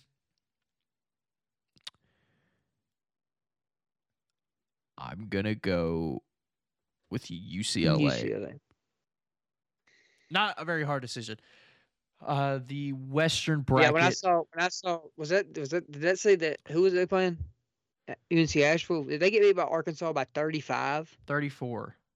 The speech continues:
Speaker 2: Yeah, yeah. <laughs>
Speaker 1: They beat U C F, which is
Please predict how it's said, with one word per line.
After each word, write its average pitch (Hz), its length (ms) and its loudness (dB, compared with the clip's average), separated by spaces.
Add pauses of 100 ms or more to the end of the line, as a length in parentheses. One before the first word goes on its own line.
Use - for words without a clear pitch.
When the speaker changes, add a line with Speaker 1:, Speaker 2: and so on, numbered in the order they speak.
(1300)
Speaker 2:
Yeah, 117 360 -2
yeah. 110 260 -4 (220)
<laughs> 202 100 4 (1300)
Speaker 1:
They 120 120 -2
beat 160 280 -6
U 147 100 -10
C 127 240 -8
F, 98 240 -8
which - 180 -16
is - 280 -16